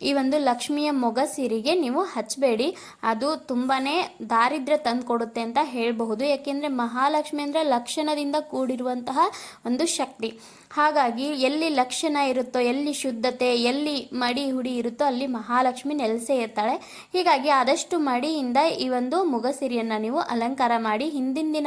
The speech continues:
ರಾತ್ರಿ ದಯವಿಟ್ಟು ಯಾರೂ ಈ ರೀತಿಯಾಗಿ ಅಲಂಕಾರ ಮಾಡಿ ಇಟ್ಕೊಳ್ಬೇಡಿ. ತಲೆ ಮೇಲೆ ಸ್ನಾನ ಆದ ನಂತರನೇ ಈ ಒಂದು ಅಲಂಕಾರವನ್ನ ಮಾಡ್ಕೊಳ್ಳಿ. ನೋಡಿ, ಈಗ, ಆ, ಐಲೈನರನ್ನು ಬಳಸಿ ಈ ರೀತಿಯಾಗಿ ಹುಬ್ಬುಗಳನ್ನ ಮಾಡ್ಕೊಂಡಿದ್ದೀನಿ.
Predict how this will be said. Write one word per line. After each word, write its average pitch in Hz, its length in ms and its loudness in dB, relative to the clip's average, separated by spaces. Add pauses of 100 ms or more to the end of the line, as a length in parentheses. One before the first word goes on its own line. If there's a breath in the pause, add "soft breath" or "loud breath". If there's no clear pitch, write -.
ರಾತ್ರಿ 226 380 0 (460 loud breath)
ದಯವಿಟ್ಟು 262 400 -2
ಯಾರೂ 277 480 4
ಈ 277 180 -2
ರೀತಿಯಾಗಿ 233 420 -2
ಅಲಂಕಾರ 240 400 0
ಮಾಡಿ 254 360 0
ಇಟ್ಕೊಳ್ಬೇಡಿ. 240 640 -2
ತಲೆ 233 260 0
ಮೇಲೆ 233 260 -4
ಸ್ನಾನ 226 380 -2
ಆದ 220 240 2
ನಂತರನೇ 254 640 0 (320 loud breath)
ಈ 240 60 0
ಒಂದು 240 220 2
ಅಲಂಕಾರವನ್ನ 220 760 0
ಮಾಡ್ಕೊಳ್ಳಿ. 220 440 0 (260 loud breath)
ನೋಡಿ, 247 200 0
ಈಗ, 277 140 0 (500 loud breath)
ಆ, - 20 -6 (720)
ಐಲೈನರನ್ನು 262 840 2
ಬಳಸಿ 233 340 0
ಈ 247 240 -4
ರೀತಿಯಾಗಿ 247 640 0
ಹುಬ್ಬುಗಳನ್ನ 254 720 0
ಮಾಡ್ಕೊಂಡಿದ್ದೀನಿ. 226 880 -2